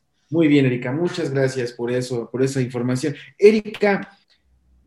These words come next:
hablamos hace un momento de la comunidad latina, dijiste un comentario muy, muy, muy certero.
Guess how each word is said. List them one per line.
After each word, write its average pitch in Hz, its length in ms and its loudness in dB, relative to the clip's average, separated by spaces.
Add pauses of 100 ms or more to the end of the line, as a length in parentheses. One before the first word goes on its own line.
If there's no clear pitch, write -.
(160)
hablamos 208 420 2
hace 202 160 2
un 220 80 4
momento 180 420 2
de 160 120 6
la 135 160 2
comunidad 131 400 4
latina, 127 440 4
dijiste 147 680 0
un 135 260 -6
comentario 135 440 0
muy, 135 180 4
muy, 135 340 4
muy 131 320 4
certero. 135 800 0